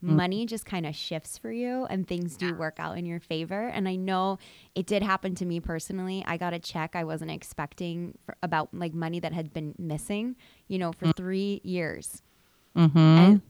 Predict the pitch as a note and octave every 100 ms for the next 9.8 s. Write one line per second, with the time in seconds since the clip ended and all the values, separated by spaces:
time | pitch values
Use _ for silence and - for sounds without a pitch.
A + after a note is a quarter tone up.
0 | _ - G3 G3+ F#3 F#3+ - E3+ - D#3
1 | D3+ D3 D3 C3+ E2+ - F#3 _ _ _
2 | _ - E3 G#3+ F3+ - F3+ D#3+ D#3 G3
3 | - - G#3+ D#3+ C#4 - C4+ C4 A3+ G3+
4 | E3+ F3 C#4 G#3 F3 F3+ - - G3 E3+
5 | E3+ - F3 D#3 D#3+ D3+ - D3+ - -
6 | D#2+ - - - _ _ - F#3 F3+ F#3
7 | G3+ A#3 A#3 A#3 A3 F#3+ F#3+ - F3+ G3
8 | G3+ F#3+ G3 G3 E3+ E3+ F3 F3 - E3+
9 | D#3 C#3 E3 - F3 E3 D#3+ E3